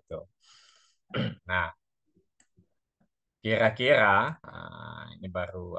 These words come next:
ada terpecah, ada beberapa yang didefinisikan sebagai ilmu dunia, dan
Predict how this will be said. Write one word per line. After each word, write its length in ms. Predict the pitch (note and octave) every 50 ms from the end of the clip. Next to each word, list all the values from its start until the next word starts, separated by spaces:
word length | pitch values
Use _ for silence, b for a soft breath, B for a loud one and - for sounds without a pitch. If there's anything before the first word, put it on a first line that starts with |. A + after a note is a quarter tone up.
| E2+ F2
ada 260 | F2+ E2+ E2+ E2+ E2
terpecah, 580 | - - F#2+ - - - - - - F#2 F#2+ F#2+ G2 F#2+ F2
ada 140 | F2 D#2+ E2 E2
beberapa 480 | E2+ F2 F2+ F#2 G2 G#2 G2+ - - A2 A2+ A2+
yang 240 | A2+ A2+ A2 A2 A2+ A2
didefinisikan 1200 | A#2 A#2+ A2+ A#2 A#2 A#2 A2+ - A#2 A2+ A#2 A#2 A2+ A#2 A#2+ A2+ G#2+ - - A2 G#2+ G#2 G2+ G2+
sebagai 400 | G2+ G2 F#2 F#2+ F#2+ F#2 G2 F#2+ F#2+ - F2+
ilmu 240 | F#2 F#2 F#2 F#2 F#2
dunia, 480 | F2 F2 F2 F#2 F#2 F2+ F2 E2 D#2+ D#2+ B B B B B B B B _
dan 160 | - F2 E2+